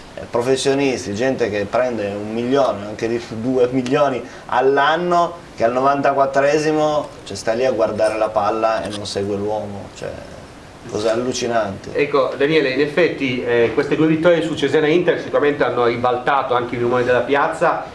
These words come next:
Speaker 2: e anche la classifica. Il Torino è adesso più vicino all'Europa League, sei punti, di quanto lo sia dalla zona di retrocessione, sette punti di, di vantaggio.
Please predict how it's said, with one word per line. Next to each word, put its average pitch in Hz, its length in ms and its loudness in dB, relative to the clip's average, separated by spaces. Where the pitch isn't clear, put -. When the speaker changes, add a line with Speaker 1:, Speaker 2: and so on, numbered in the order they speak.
Speaker 2:
e 117 80 0
anche 135 220 0
la 131 100 2
classifica. 127 440 -2
Il 107 80 0
Torino 135 400 2
è 113 80 0
adesso 139 260 2
più 151 100 -4
vicino 147 280 2
all'Europa 127 320 4
League, 143 340 0
sei 135 200 0
punti, 160 600 2
di 113 120 -8
quanto 131 300 0
lo 123 100 4
sia 131 200 0
dalla 120 240 2
zona 127 200 0
di 120 60 0
retrocessione, 127 520 0
sette 120 360 -2
punti 113 360 -4
di, 107 260 -6
di 104 60 -8
vantaggio. - 880 -6